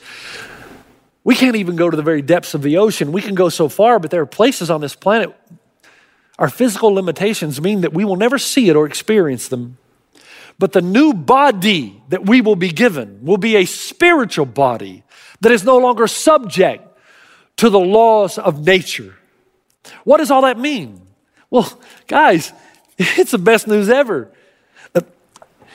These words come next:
It means that we won't be limited by gravity. We, we can visit the wonders of nature that have never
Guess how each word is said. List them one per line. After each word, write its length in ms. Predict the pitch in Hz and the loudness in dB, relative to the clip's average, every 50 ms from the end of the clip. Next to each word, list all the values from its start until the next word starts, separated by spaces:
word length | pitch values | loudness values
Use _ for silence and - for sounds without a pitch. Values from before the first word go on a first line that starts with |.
| _ _ _ _ _ _ _ | _ _ _ _ _ _ _
It 100 | - 285 | -4 -4
means 380 | 302 302 311 311 302 294 196 - | -2 -4 -4 -2 -2 -4 0 0
that 120 | 240 226 | 0 2
we 140 | 233 269 277 | 2 0 2
won't 240 | 262 269 262 247 247 | 2 2 0 2 0
be 100 | 269 254 | 0 0
limited 600 | 247 262 294 302 269 233 180 156 139 131 117 - _ _ _ _ _ _ _ _ _ _ _ _ _ _ | 2 2 0 2 2 0 0 0 -2 -4 -12 -20 _ _ _ _ _ _ _ _ _ _ _ _ _ _
by 140 | - 196 214 | 0 0 0
gravity. 500 | 196 160 202 247 247 269 254 196 180 165 175 | 0 0 0 2 2 2 2 2 0 -2 -2
We, 180 | 190 240 240 220 | -2 -4 -4 -2
we 180 | 208 233 254 | -2 -2 0
can 160 | 190 262 247 | 0 -2 -4
visit 680 | 214 180 170 254 320 294 214 240 185 156 - - - _ _ _ _ _ _ _ _ _ _ _ _ _ _ _ | -4 -2 0 0 0 2 0 -2 -4 -4 -8 -18 -20 _ _ _ _ _ _ _ _ _ _ _ _ _ _ _
the 120 | - 175 185 | 0 2 2
wonders 540 | 190 196 208 247 302 330 320 311 294 233 208 | 2 2 4 4 2 2 2 0 0 0 -2
of 100 | 262 202 | -4 -2
nature 720 | 226 247 269 285 214 - - - 135 117 107 98 107 _ _ _ _ _ _ _ _ _ _ _ _ | 0 2 2 2 0 -4 -8 -8 -8 -10 -10 -14 -20 _ _ _ _ _ _ _ _ _ _ _ _
that 120 | 165 208 | 2 2
have 100 | 220 202 | 2 2
never 560 | 220 226 269 277 254 302 294 262 233 - - | 2 0 0 2 2 0 -2 -2 -4 -8 -12